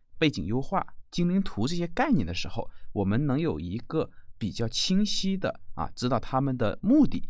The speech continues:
和以及它们的优化原则。那么当然呢，在我们后面学习的逐步深入过后呢，我们对这个部分的理解会更加深入。那么对我们后面还要涉及的一些 Web 原理啊、服务器原理啊，可能会更多的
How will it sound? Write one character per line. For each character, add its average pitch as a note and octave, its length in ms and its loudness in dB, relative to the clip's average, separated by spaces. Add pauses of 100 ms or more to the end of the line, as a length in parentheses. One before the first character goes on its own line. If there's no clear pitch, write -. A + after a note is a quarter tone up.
和 F#2 240 -2
以 G#2+ 100 0
及 - 180 -4
它 A2 140 -2
们 A2+ 100 2
的 G#2 100 2
优 D#3 180 2
化 G3 180 0
原 G2+ 320 0
则。 - 200 -2 (600)
那 F#3+ 60 2
么 A3+ 100 8
当 A#3 340 6
然 F3 260 4
呢， F#3+ 140 6
在 G3 160 4
我 C3 60 4
们 G2+ 140 2
后 G#3+ 220 2
面 C#3+ 180 4
学 B2+ 160 0
习 D3 160 -4
的 C3+ 220 0
逐 B2 260 -4
步 D#3+ 260 -6
深 G3+ 260 0
入 A#3 120 4
过 E3+ 140 0
后 G3 180 4
呢， F2+ 140 2
我 C2+ 100 -4
们 F2+ 120 -2
对 C3 140 0
这 E3+ 200 0
个 A#2 100 -2
部 A#2+ 140 -8
分 A#2 180 0
的 F#2+ 120 -2
理 F#2 180 0
解 A#2 200 0 (260)
会 - 120 0
更 B2+ 180 2
加 A2 160 0
深 C3 220 0
入。 F3 220 -2 (220)
那 B2 100 4
么 B2 120 6
对 C3+ 200 2
我 G2+ 80 2
们 F2 100 -2
后 D#3+ 220 0
面 A2+ 240 2 (140)
还 F#2 180 -4
要 A2+ 100 0
涉 B2+ 220 0
及 A2 100 -4
的 G#2 100 2
一 G2+ 80 0
些 A2 160 -2
Web C3 260 2
原 F#2+ 360 0
理 B2+ 180 2
啊、 G2+ 300 0 (240)
服 - 220 -8
务 A2+ 60 0
器 C3 200 -2
原 G2 180 2
理 C#3 140 2
啊， G2+ 280 0
可 - 120 -6
能 - 100 -8
会 G#2+ 160 -4
更 B2+ 300 2
多 G2 140 0
的 - 160 -4